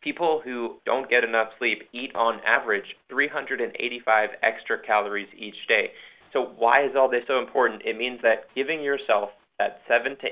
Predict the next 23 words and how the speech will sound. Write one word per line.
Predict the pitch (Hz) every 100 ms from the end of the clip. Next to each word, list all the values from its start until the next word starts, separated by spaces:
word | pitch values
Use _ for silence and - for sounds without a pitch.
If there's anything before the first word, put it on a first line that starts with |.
| -
eight | 117
hours | 101 110 113 110 -
of | 104 -
sleep | 120 104 - _
tonight | - 113 113 120 - - _ _ _ _ _ -
is | 131 127 -
an | 120 117
amazing | 113 113 113 131 143 147 131
opportunity | - 120 123 127 - 127 110 104 98 -
to |
reset | 104 107 117 - 123 -
your | 110
brain | 104 107 107 104
for | 107
better | 104 104 107
decision | 98 98 120 110 101
making. | 98 95 90 87 _ - - _ -
And | 120 123
it's | - - -
also, | 123 147 - 123 117
by | 110 120
the | 117
way, | 113 107 104